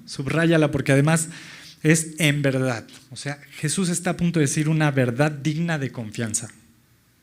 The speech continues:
Es lo que significa, ¿no? Es como atentos, ¿no?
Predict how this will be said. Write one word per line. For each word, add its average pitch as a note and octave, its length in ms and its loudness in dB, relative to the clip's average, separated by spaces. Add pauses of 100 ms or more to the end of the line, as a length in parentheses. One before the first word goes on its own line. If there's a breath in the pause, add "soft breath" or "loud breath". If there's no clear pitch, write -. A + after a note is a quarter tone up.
(160)
Es B2 80 -12
lo C#3 80 -8
que - 80 -16
significa, A#2+ 520 -12 (280)
¿no? E3+ 260 -10
Es A#2 160 -10 (460 loud breath)
como C#3 320 -4
atentos, D#3+ 880 4 (360)
¿no? D3 200 -14